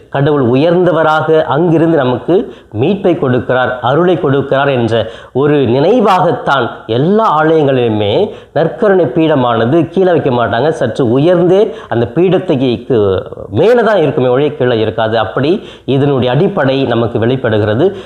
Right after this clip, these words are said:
எனவே அப்படி உயரத்தில் இருக்கிற நற்கருணை ஆண்டவரை ஒவ்வொரு நாளும் போய் பார்த்து இந்த இறை அனுபவத்தை, உருமாற்றத்தை நாமும் ஒவ்வொரு நாளும் பெற்றுக்கொள்ள நான் உங்களை அழைக்கிறேன்.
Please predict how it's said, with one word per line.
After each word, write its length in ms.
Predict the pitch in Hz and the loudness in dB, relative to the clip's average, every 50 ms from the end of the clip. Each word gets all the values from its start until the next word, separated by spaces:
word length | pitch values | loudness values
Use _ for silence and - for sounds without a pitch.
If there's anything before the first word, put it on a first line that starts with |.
| - - - | -14 -8 -4
எனவே 340 | 135 131 139 139 156 139 | -2 -2 0 0 0 0
அப்படி 300 | 131 143 143 - - 156 | 0 -2 -2 -2 0 0
உயரத்தில் 600 | 143 131 139 170 185 208 208 208 202 208 - 240 190 | 2 2 2 2 2 2 2 2 0 0 0 0 2
இருக்கிற 320 | 170 151 156 - 160 139 | 2 2 0 0 0 0
நற்கருணை 540 | 131 135 143 139 - - 180 160 156 156 147 | 0 0 -2 -2 -2 -2 0 0 2 2 2
ஆண்டவரை 460 | 123 120 143 156 147 147 143 139 131 123 | 2 2 0 0 0 0 0 0 0 0
ஒவ்வொரு 340 | 127 147 151 147 160 143 | 0 0 0 0 0 0
நாளும் 240 | 139 143 143 139 127 | 2 0 0 0 0
போய் 120 | 123 131 123 | 0 -2 -2
பார்த்து 280 | - 120 117 131 135 135 - - 185 214 202 - - - - - | -2 -2 -2 -2 -2 -2 -2 0 -2 -2 -2 -6 -16 -18 -10 -4
இந்த 240 | 139 147 147 147 | -2 0 0 2
இறை 280 | 131 123 139 156 170 165 | 2 2 2 2 2 2
அனுபவத்தை, 680 | 151 147 156 147 147 135 123 123 110 - - 113 104 | 2 0 0 0 0 0 0 0 -2 -2 -2 -2 -2
உருமாற்றத்தை 800 | 98 104 131 165 185 185 165 151 147 143 - 139 123 - 147 120 | 0 0 0 0 2 2 2 2 0 0 -2 -4 -4 -2 -2 -2
நாமும் 360 | 107 110 117 135 147 143 131 | 0 0 0 0 0 0 0
ஒவ்வொரு 300 | 120 143 156 165 165 139 | 0 2 2 2 0 0
நாளும் 180 | 147 143 139 135 | 0 0 0 -2
பெற்றுக்கொள்ள 580 | 131 117 - - - - - 117 120 127 123 | -4 -4 -4 -4 -6 -4 -2 -2 0 0 0
நான் 180 | 117 120 113 107 | 0 0 0 0
உங்களை 340 | 110 120 113 120 113 110 104 | 0 0 0 0 0 0 0
அழைக்கிறேன். 540 | 101 101 104 104 104 - 107 104 117 - | 0 0 0 -2 -2 -2 -2 -2 -2 -4